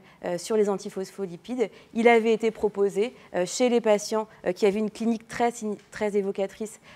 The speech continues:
euh, d'un syndrome d'antiphospholipides, d'aller tester d'autres spécificités dont on parlera plus tard. Après, une autre question, c'est est-ce que finalement cette patiente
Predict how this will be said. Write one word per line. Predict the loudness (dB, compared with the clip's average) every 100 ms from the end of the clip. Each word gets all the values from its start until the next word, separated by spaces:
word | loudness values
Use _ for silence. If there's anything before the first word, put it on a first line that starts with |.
| -6
euh, | -2
d'un | -2
syndrome | -2 -2 -2
d'antiphospholipides, | -4 -8 -12 -10 -10 -10 -10 -8 -8 -8 -6
d'aller | 2 2 2
tester | -2 -4 -2 -4 -6 -10
d'autres | -4 -2 -4
spécificités | -4 -6 -6 -8 -4 -2
dont | -2
on | -4
parlera | -4 -4 -6
plus | -8
tard. | -12 -12 -16 _ _ _ _ _ _ _ _ _ _ _ _ -18 -18 -20 -20 _
Après, | 2 4 4
une |
autre | 4
question, | 2 -2 -2
c'est | 0 0
est-ce | -2
que |
finalement | -6 -4 -2
cette | -4 0
patiente | 0 0 -4